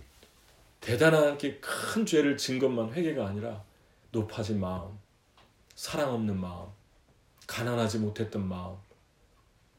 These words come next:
그리고, 어, 나도 모르는 다른 사람이 볼 때 대단하지 않은 그런 것들, 그러한 것들을 하나님께 토하며 나갈 때 하나님이 얼마나 기뻐하시겠습니까?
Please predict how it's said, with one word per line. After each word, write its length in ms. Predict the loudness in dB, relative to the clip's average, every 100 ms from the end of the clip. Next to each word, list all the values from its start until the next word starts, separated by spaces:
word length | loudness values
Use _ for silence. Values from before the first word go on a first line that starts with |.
| _
그리고, 600 | 0 4 8 8 6 0 -12 -20 -14 -8
어, 200 | -4 0
나도 240 | 2 4
모르는 560 | 4 4 4 2 -2 -6 -14 _ _ _ _ -8
다른 220 | -2 2
사람이 320 | 6 8 6
볼 200 | 4 0
때 180 | 0 0
대단하지 560 | 0 4 4 4 2 -4
않은 420 | -4 -2 -4 -6
그런 480 | 0 4 6 4 -4 -16 -20 -20 _
것들, 480 | -4 0 2 2 0 -14 _ -2
그러한 400 | 8 10 10 6
것들을 460 | 2 2 2 2
하나님께 520 | -2 -2 -2 -4 -6 -6
토하며 400 | -2 0 0 0
나갈 380 | -2 -2 -2 -4
때 200 | -6 -6 -12 -16 -20 -20 _ _ -12
하나님이 380 | -6 -4 -2 0
얼마나 420 | 2 4 4 4
기뻐하시겠습니까? 960 | 0 -4 0 0 -2 -6 -8 -8 -12